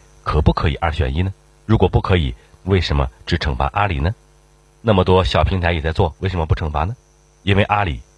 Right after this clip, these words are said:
是大哥，有些事情小弟能做，大哥不能做。这些事情如果小弟做了，只会伤害自己；但是如果大哥做了，就会伤害社会。这就是大哥逻辑。一条街上有十家米店，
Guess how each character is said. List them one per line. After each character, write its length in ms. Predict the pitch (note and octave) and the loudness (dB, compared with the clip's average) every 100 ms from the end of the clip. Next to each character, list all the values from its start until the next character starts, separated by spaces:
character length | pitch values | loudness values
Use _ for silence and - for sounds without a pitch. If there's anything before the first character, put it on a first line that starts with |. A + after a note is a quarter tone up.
| - | -10
是 160 | - | -4
大 200 | E2+ D2 | -2 -2
哥， 240 | C2+ F#2+ - _ _ _ _ _ _ | -2 -4 -4 _ _ _ _ _ _
有 140 | G2 F#2 | 0 4
些 100 | D3 | 4
事 160 | - | 2
情 240 | D3 D2+ A#1+ | 0 -2 -4
小 360 | - - D2+ D2 | -4 0 2 0
弟 200 | G3 D#3+ | 0 -2
能 160 | C#2 | -2
做， 260 | C#2+ C2 - | -4 -6 -6
大 220 | - D2+ | -4 -4
哥 240 | C#2+ A2 D3 | -4 -4 -2
不 140 | - | -2
能 160 | C2+ A#1+ | -2 -4
做。 180 | - - _ _ | -6 -8 _ _
这 80 | D2+ | -4
些 100 | D#2 | -2
事 160 | - | -2
情 160 | D#2 B1 - | -4 -6 -10
如 160 | - D#2+ | -2 2
果 100 | F2+ | 2
小 280 | D2+ D2 B1+ | 2 0 0
弟 160 | A2 | 0
做 180 | G2 D2+ | 2 0
了， 140 | A#1+ - - | 0 -6 -12
只 80 | - | -6
会 100 | C2 | -4
伤 200 | B1+ D#2 | -2 -2
害 80 | C#2+ | -2
自 160 | C#2 G2 | -2 -4
己； 160 | B1+ - _ _ _ - | -6 -16 _ _ _ -6
但 120 | D#2 | -2
是 80 | D#2 | -2
如 120 | D#2 | -2
果 120 | D2 | -2
大 200 | - E2+ | -2 -2
哥 220 | - D#3 | 4 4
做 220 | E3+ C3+ | 6 4
了， 160 | B1 A#1+ _ | 2 -4 _
就 100 | - | -8
会 80 | C#2 | -6
伤 220 | - D#2+ | -4 -4
害 140 | C#2+ | -4
社 200 | C2+ - | -6 -6
会。 220 | D2 B2+ - _ _ _ _ | -2 -4 -4 _ _ _ _
这 80 | - | -4
就 100 | A#2+ | 0
是 240 | - C2+ - _ - | 0 -2 -6 _ -10
大 200 | D2 C2+ | -8 -6
哥 180 | - C#2+ | -2 0
逻 160 | A#1+ | -2
辑。 180 | - - - _ - _ _ _ _ _ - | -4 -12 -16 _ -20 _ _ _ _ _ -2
一 120 | B2+ | 2
条 160 | G#2 | 4
街 200 | G2+ A#2 | 4 2
上 340 | G#2 G2+ D2+ C#2+ | 2 0 -2 -4
有 120 | E2 D#2 | -2 -2
十 160 | - | -2
家 160 | E2 D#2 | -2 -2
米 140 | C#2+ | -4
店， 220 | A#1+ C#2+ | -8 -12